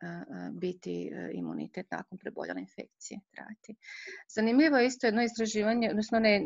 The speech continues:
jedna, jedna hipoteza profesora Drosta na, na temelju njegovih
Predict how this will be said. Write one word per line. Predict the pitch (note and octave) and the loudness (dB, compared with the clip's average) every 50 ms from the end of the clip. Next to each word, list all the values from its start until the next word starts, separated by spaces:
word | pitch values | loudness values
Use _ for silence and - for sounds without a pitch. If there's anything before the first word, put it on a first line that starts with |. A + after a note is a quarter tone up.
| F#3 F3+ F3 F3+ - F3 F#3 | 0 -2 -2 -2 -2 0 0
jedna, | F#3+ G3 G3+ G#3 G#3+ G#3 G3+ G3 - - - - - - - - _ _ - _ _ _ _ _ _ _ _ _ _ _ | 2 2 2 4 4 4 2 2 -2 -4 -10 -14 -16 -16 -18 -20 _ _ -20 _ _ _ _ _ _ _ _ _ _ _
jedna | - F3+ F#3 F#3+ G3+ | -2 0 2 2 2
hipoteza | G3+ - G#3 - - F#3+ - G3 F#3 F#3 G3+ G#3+ | 2 0 -2 -4 -4 -2 2 2 2 4 2 2
profesora | G#3+ - G3 F#3 - A3 G#3+ G#3+ G3 | 2 0 -2 -2 -2 -2 0 0 0
Drosta | F#3 F3+ F#3 F#3+ F#3 - F#3+ | 2 4 4 2 2 0 -2
na, | F3+ E3+ - - _ _ _ _ _ | -4 -4 -4 -6 _ _ _ _ _
na | - F3 | -12 -12
temelju | - - F3+ F3 F#3 G3 F#3+ | -6 -2 -2 0 2 2 0
njegovih | F#3 F#3 F3+ G3+ G#3 - - - - | 0 0 0 0 0 -2 -6 -12 -12